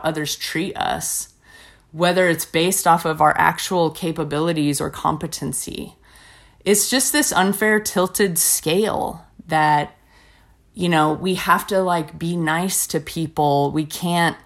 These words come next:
the, you know, like, the good old Clint Eastwood, like, manly man days, like, those days are gone. Like, you know, that's,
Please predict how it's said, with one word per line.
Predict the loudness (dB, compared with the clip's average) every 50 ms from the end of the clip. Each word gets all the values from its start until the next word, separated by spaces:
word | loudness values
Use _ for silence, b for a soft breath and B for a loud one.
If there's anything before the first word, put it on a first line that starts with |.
| b b b b b b b b
the, | -2 -2 -2 0
you | 0 0 2 2 4
know, | 4 4 4
like, | 4 4 4 2
the | 0 0
good | 2 6 6
old | 8 8 8 6 4 2
Clint | -2 -2 0 0 0 0 0 0
Eastwood, | 0 0 0 0 0 0 0 2 2 0 0 0
like, | 0 -2 -2 -2 -4
manly | -2 0 0 0 0 0 0 -2 -2
man | 0 0 0 0 0 -2 -2
days, | -2 -4 -4 -4 -4 -4 -2 -2
like, | -2 -2 0
those | 0 -2 -2 -2 -2
days | -2 -2 -2 0
are | -2 -2 -4
gone. | -4 -4 0 2 2 2 0 -2 -6
Like, | -10 -10 -10 -10 -10 -12 -16 b b b b b b b b b
you | -4 0 2
know, | 4 4 4 4 2 0 -4 -10 -12 -14 -14 -14 _ _ _ _ _ _
that's, | -2 2 4 4 4 4 2 0 0 0 0 -2 -6